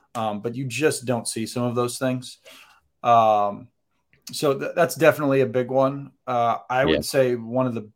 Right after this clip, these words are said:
Speaker 1: biggest things I hear is, um, I really struggle after, like, nine holes because I'm tired. Like, fatigue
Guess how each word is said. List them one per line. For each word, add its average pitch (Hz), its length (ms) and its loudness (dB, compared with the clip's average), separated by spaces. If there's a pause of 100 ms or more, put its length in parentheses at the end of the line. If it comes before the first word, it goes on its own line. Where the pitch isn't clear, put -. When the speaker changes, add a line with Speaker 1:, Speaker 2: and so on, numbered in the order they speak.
Speaker 1:
biggest 131 400 0
things 117 260 -4
I 117 280 -2
hear 107 640 -6
is, 107 680 -10 (640)
um, - 500 -8 (800)
I 127 120 2
really 127 500 0
struggle 117 1080 -2 (600)
after, 120 480 -2
like, 113 240 -2
nine 113 360 -2
holes 113 840 -6 (720)
because 113 840 -2
I'm 120 160 -4
tired. 98 520 -4 (840)
Like, 123 140 -6
fatigue 117 840 -6